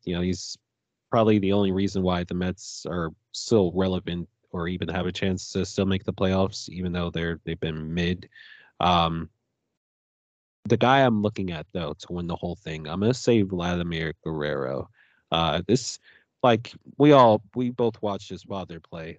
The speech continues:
Like, um, you know, he's, they're both home run hitting machines,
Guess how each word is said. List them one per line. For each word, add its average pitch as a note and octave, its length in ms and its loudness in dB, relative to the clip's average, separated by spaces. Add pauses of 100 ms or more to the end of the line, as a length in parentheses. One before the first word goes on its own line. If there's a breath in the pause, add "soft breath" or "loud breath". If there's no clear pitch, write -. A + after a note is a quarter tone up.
Like, F2 180 -12 (100)
um, E2 480 -10
you F2+ 120 -6
know, E2 100 -8
he's, G2 560 -6 (460)
they're A2 80 4
both C#3+ 200 6
home C#3+ 240 4
run C#3 160 6
hitting C3 220 2
machines, A#2+ 640 -4